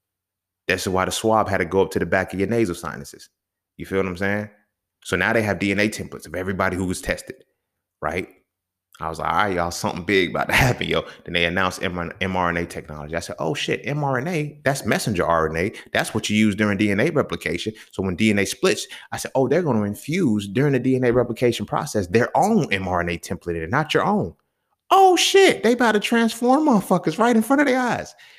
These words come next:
You feel what I'm saying? And then what happens right after that? GlaxoSmithKline comes out and says, "You know what? We're gonna start working on therapies for coronavirus vaccine."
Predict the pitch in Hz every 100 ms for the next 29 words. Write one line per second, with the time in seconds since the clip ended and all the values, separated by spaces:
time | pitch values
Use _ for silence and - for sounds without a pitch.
0 | _ 151 156 185 180 170 170 170 170 -
1 | _ - 87 92 95 107 110 107 113 113
2 | 117 113 117 107 - - - 101 101 110
3 | 98 107 98 107 98 92 - - 104 92
4 | 87 82 80 78 78 - - 98 98 101
5 | 104 110 95 - _ 80 110 107 95 92
6 | - 92 87 98 92 87 82 78 - -
7 | 101 98 - 87 85 - - - 104 85
8 | 82 104 95 87 82 78 76 82 82 -
9 | 85 73